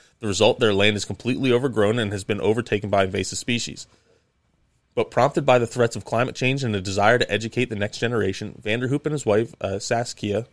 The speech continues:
are determined to restore their land to what it was centuries ago. Drawing from oral history and a variety of research methods, they, they're replanting, reharvesting, and reestablishing a productive food forest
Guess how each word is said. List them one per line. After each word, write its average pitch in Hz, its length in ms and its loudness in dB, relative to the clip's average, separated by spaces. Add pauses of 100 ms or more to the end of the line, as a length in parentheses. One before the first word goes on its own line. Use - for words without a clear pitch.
(920)
are - 120 0
determined 120 480 -2
to 110 80 -2
restore 113 320 0
their 131 100 0
land 110 240 2
to 104 60 -2
what 104 240 2
it 107 100 0
was 98 220 0
centuries 98 380 -2
ago. 85 280 -6 (560)
Drawing 107 280 4
from 98 200 -4
oral 120 300 2
history 143 460 -4
and 107 120 -4
a 98 60 -6
variety 101 440 2
of 110 120 -4
research 110 360 -4
methods, 107 340 -6
they, 98 200 -6 (280)
they're 95 140 -4
replanting, 123 640 -2
reharvesting, 117 560 0
and 90 100 -6
reestablishing 107 720 0
a 98 60 -6
productive 104 420 -6
food 135 240 -4
forest 92 380 -4